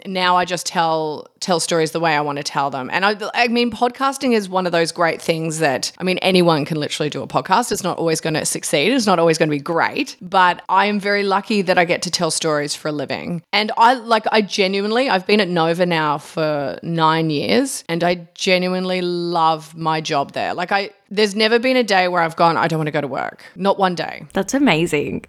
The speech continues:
Speaker 2: I feel like that is very rare to find. Let's be real.
Speaker 1: Yeah, totally. The fun thing about radio too is people are, have a, have a good time with it. Like, we don't, we don't take it seriously.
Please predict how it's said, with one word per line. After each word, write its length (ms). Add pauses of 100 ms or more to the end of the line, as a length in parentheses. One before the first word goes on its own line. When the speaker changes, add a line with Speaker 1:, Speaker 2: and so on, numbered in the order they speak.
Speaker 2:
I 80
feel 180
like 180
that 120
is 160
very 320
rare 280
to 120
find. 580
Let's 280
be 180
real. 340
Speaker 1:
Yeah, 300
totally. 440
The 120
fun 320
thing 140
about 180
radio 240
too 160
is 120
people 280
are, 160
have 300
a, 200
have 140
a 40
good 140
time 300
with 160
it. 220
Like, 340
we 120
don't, 380
we 120
don't 160
take 200
it 140
seriously. 960